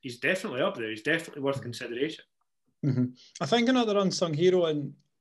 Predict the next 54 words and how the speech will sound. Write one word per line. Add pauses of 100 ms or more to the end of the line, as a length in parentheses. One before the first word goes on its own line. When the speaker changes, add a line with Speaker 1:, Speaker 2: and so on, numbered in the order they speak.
(220)
Speaker 2:
albeit
unsung,
I've
had
him
in
my
team
of
the
season,
and
I
know
you
like
him
as
well,
Muzz,
is
Miller
from
Stranraer. (220)
Um, (460)
he
just
kinda
sits
in
that
midfield,
doesn't
he,
and
just
kinda
keeps
things
moving
and
gets
on
the
ball
and
stuff.
But (340)
he
ro-, (140)
rates
relatively
highly (240)
in,